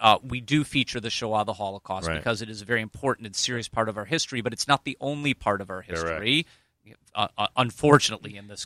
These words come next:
Speaker 2: Right.
Speaker 1: case, uh, we also had totalitarian regimes in the, uh, twentieth century,
Speaker 2: Yeah.
Speaker 1: and there is a storyline that's threaded through here that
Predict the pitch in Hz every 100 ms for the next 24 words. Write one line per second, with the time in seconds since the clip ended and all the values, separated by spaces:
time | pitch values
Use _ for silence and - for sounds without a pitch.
0 | - 98 160 - - - _ - 117 131
1 | 127 135 135 113 123 117 113 101 113 -
2 | 120 - 131 123 - 131 131 120 113 113
3 | 123 123 123 117 - 117 113 104 113 113
4 | 113 110 104 101 104 - 123 120 - 107
5 | 101 104 117 139 - 175 - 120 117 120
6 | 127 123 117 - - 180 160 113 110 113
7 | - - - 139 156 120 - 104 98 101
8 | 98 117 170 _ _ _ 117 127 113 110